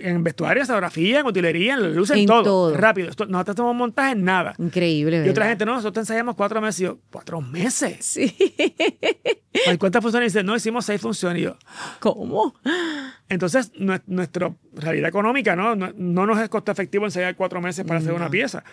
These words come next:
Speaker 2: No, no, no.
Speaker 1: No hay duda de que podría haber quedado mejor de la excelente que quedó, podría haber quedado mucho mejor todavía, pero no es nuestra realidad, no podemos, no tenemos ese
Speaker 2: Definitivo.
Speaker 1: tiempo, ese, ese, ese espacio para ensayar cuatro
Speaker 2: Sí,
Speaker 1: meses
Speaker 2: no, no,
Speaker 1: con
Speaker 2: eh,
Speaker 1: nuestra vida.
Speaker 2: de hecho, co-, eh, eh,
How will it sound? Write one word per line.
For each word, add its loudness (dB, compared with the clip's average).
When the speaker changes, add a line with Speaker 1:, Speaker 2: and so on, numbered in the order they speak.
Speaker 2:
No, -2
no, -2
no. -4
Speaker 1:
No 4
hay 2
duda 2
de 2
que 0
podría 0
haber 0
quedado 0
mejor 0
de 0
la 0
excelente -2
que 0
quedó, -2
podría -4
haber -6
quedado -2
mucho -2
mejor -4
todavía, 0
pero 0
no 2
es 2
nuestra -2
realidad, 0
no -2
podemos, 0
no -4
tenemos 0
ese -4
Speaker 2:
Definitivo. 0
Speaker 1:
tiempo, -6
ese, -4
ese, -4
ese -2
espacio 0
para -6
ensayar -6
cuatro -4
Speaker 2:
Sí, -2
Speaker 1:
meses 2
Speaker 2:
no, -2
no, -8
Speaker 1:
con -4
Speaker 2:
eh, 4
Speaker 1:
nuestra 0
vida. -2
Speaker 2:
de -2
hecho, 2
co-, 2
eh, 4
eh, 2